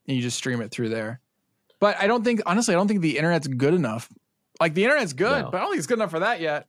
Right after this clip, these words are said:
Speaker 1: Like, you
Speaker 2: No.
Speaker 1: have to have, if you're relying on all your gaming being on that, that means you're relying on Comcast. Like,
Speaker 2: Yeah,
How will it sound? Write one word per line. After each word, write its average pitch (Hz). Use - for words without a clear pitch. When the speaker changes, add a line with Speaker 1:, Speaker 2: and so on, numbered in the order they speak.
Speaker 1:
Like, 202
you 202
Speaker 2:
No. 196
Speaker 1:
have -
to 214
have, 165
if 175
you're 285
relying 185
on 165
all 170
your 190
gaming 165
being 160
on 135
that, 196
that 196
means 214
you're 190
relying 170
on 123
Comcast. 156
Like, 135
Speaker 2:
Yeah, 104